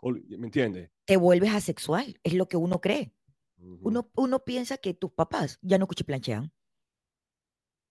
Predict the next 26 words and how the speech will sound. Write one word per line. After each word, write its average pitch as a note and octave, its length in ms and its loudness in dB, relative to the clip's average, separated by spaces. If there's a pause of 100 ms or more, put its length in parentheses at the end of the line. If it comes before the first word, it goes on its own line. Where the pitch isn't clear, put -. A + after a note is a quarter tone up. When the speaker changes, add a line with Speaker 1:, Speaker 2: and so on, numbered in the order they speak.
(280)
Speaker 2:
Porque F#3+ 340 4
Speaker 1:
Claro. A#3 200 6
Speaker 2:
uno, G#3 400 4
u-, G#3+ 240 6
uno, A3+ 360 4
uno A#3 220 2
Speaker 1:
Claro, B3 120 4
Speaker 2:
los, E3+ 80 -2
Speaker 1:
claro, - 260 -6
Speaker 2:
de G3+ 80 -6
Speaker 1:
claro. G3 180 4
Speaker 2:
una G#3+ 140 4
vez A3+ 180 -2
tu B3 120 -2
chip, A#3 340 -2 (180)
eh, G#3+ 160 0
lo, D3+ 320 2
los E3 180 0
vuelves E3+ 320 2
como F#3+ 220 -6
asexual. - 600 -6 (880)
Y, G3 140 -4
y E3 160 0
es D3+ 100 -2
la E3+ 140 0
realidad. E3 540 -2